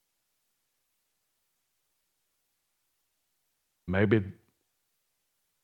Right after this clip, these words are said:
very likely, the reason why we're not being the witness that God has called us to be is because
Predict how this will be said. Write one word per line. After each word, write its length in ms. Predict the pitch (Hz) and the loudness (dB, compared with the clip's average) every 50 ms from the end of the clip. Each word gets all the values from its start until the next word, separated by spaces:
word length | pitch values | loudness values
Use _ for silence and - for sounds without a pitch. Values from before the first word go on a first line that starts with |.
| _ _ _ _ _ _ _ _ _ - - - - | _ _ _ _ _ _ _ _ _ -20 -20 -20 -4
very 280 | 101 113 113 113 110 110 | 2 4 6 6 6 6
likely, 500 | 104 110 110 113 117 107 - - 101 98 | 4 4 4 4 2 2 0 -2 -2 -2
the 120 | 87 101 | -2 -2
reason 480 | 92 104 107 104 101 92 101 98 95 98 | 0 0 0 0 -2 -4 -4 -4 -2 -2
why 400 | 98 98 95 92 92 87 82 85 - - _ _ _ _ _ _ _ _ _ _ _ _ _ _ _ _ _ - | 0 0 0 0 -2 -4 -6 -10 -14 -20 _ _ _ _ _ _ _ _ _ _ _ _ _ _ _ _ _ 0
we're 100 | 107 110 | 2 4
not 260 | 110 107 101 87 90 | 4 4 4 2 2
being 280 | 95 113 113 110 104 98 | 2 2 4 4 4 2
the 100 | 95 95 | 2 2
witness 420 | 92 98 104 92 87 92 90 - - | 2 0 0 0 -2 -4 -6 -6 -8
that 100 | 92 87 | -8 -4
God 260 | - 104 98 98 95 | -2 -2 0 0 -2
has 160 | 90 87 - | -2 -4 -8
called 340 | - - 104 101 95 92 87 | -6 -4 -2 0 0 -2 -2
us 140 | 90 87 - | -6 -8 -8
to 100 | - 95 | -8 -8
be 360 | 78 78 98 95 92 87 85 | -4 -2 -2 -2 -2 -2 -4
is 140 | 85 80 - | -6 -8 -8
because 580 | - - 90 - 95 98 90 82 82 82 - | -8 -10 -8 -4 -2 -2 -2 -2 -4 -8 -10